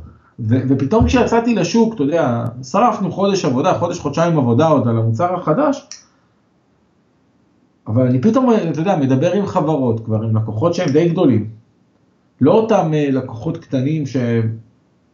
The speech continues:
שמכובדים בטירוף, אבל אני פתאום רואה שאני יכול לדבר,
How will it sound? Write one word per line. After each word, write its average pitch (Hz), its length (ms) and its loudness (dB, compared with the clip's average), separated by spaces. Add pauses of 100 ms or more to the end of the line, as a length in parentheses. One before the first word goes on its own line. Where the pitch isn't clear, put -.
(120)
שמכובדים 131 680 4
בטירוף, 175 540 0
אבל 110 320 0 (440)
אני 110 120 2
פתאום 180 240 0
רואה 175 240 2
שאני 147 200 -2
יכול 123 240 0
לדבר, 151 560 2